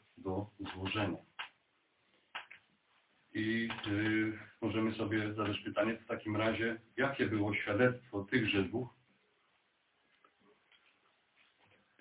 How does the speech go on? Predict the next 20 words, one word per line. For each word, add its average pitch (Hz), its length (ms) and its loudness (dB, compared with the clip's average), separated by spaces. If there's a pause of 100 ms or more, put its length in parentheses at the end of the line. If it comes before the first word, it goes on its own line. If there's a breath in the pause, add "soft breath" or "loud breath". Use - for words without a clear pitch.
(240)
Tak 104 180 -6
jak, 104 240 -4
y, 101 160 0
mówimy, 101 420 2
że 95 120 -6
Jan 104 200 2
Chrzciciel 101 440 -8
przyszedł, 110 420 -4
aby 95 180 -6
zaświadczyć - 920 -6 (280)
o - 40 -12
światłości, 123 760 -4 (880)
żeby 98 520 0 (360)
przygotować 120 640 6
na 95 100 0
przyjście, 98 560 0 (480)
e, 92 420 -4
Pana 90 180 -4
Jezusa, 107 500 -4 (1080 soft breath)
to 123 380 2